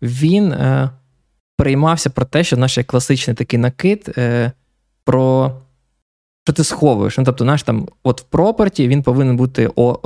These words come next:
О від один, е, в, О, О один. Ну, тобто, повертати щось тобі там просте, не повинен нічого там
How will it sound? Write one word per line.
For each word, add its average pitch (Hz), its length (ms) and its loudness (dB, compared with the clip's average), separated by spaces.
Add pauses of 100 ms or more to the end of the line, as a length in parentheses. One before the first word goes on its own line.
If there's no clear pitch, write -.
О 123 160 2
від 120 180 0
один, 110 260 0
е, 110 180 -2
в, 113 240 -6 (140)
О, 110 260 0
О 123 100 2
один. 104 300 -2 (140)
Ну, 127 80 0
тобто, 110 340 0
повертати 120 480 -2
щось 113 200 -2
тобі - 220 -4
там 104 220 -2
просте, 170 520 0
не 127 100 0
повинен 113 460 0
нічого 107 340 -2
там 101 460 -2